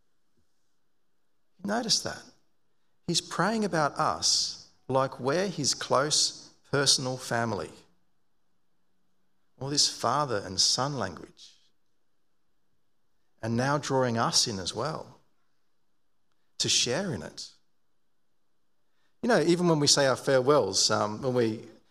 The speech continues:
so, uh, for example, yesterday was Joe's birthday, and so, um, our daughter came up from Sydney, and, um,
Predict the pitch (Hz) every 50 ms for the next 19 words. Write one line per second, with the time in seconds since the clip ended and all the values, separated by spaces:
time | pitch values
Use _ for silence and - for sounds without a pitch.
0 | _ _ - - - 131 127 123 120 117 113 - - 120 110 - 123 120 110 120
1 | 117 120 131 - - - 110 110 107 104 104 - - 110 107 95 - 113 117 123
2 | - 185 180 160 127 117 107 - 123 123 120 113 120 117 117 117 110 - - -
3 | - - _ _ _ _ - 123 113 107 - 120 117 110 - - 113 110 110 110
4 | - - - 110 101 - 139 139 143 156 156 135 107 101 101 98 98 - - 113
5 | 101 101 98 95 101